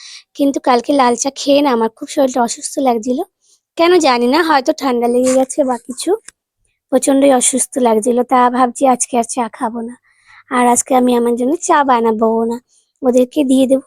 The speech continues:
ওখানে আরেকটা ভাই আছে আর আমার বরমশাই বসে আছে, তাদেরকে দিয়ে দেবো। আর আমি একটা খালি বিস্কুট খেয়ে নেবো, এখন খাবো না, যেহেতু আমি এখনো ব্রাশ করিনি।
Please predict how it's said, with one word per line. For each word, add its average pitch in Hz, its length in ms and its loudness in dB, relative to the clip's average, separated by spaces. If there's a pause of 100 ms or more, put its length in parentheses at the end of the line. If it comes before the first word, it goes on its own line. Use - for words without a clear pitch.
ওখানে 262 260 -2
আরেকটা 240 340 -2
ভাই 254 280 -4
আছে 254 280 -6
আর 294 60 0
আমার 240 200 -4
বরমশাই 233 520 -4
বসে 254 300 -4
আছে, 269 240 -6 (540)
তাদেরকে 240 440 -2
দিয়ে 254 200 0
দেবো। 294 180 0 (580)
আর 247 200 0
আমি 247 240 2
একটা 415 240 -4
খালি 370 220 2
বিস্কুট 262 440 -4
খেয়ে 226 160 -6
নেবো, 233 140 -2
এখন 339 360 -4
খাবো 247 260 0
না, 277 140 0 (440)
যেহেতু 285 340 2
আমি 269 240 2
এখনো 262 240 -2
ব্রাশ 233 300 2
করিনি। 233 420 0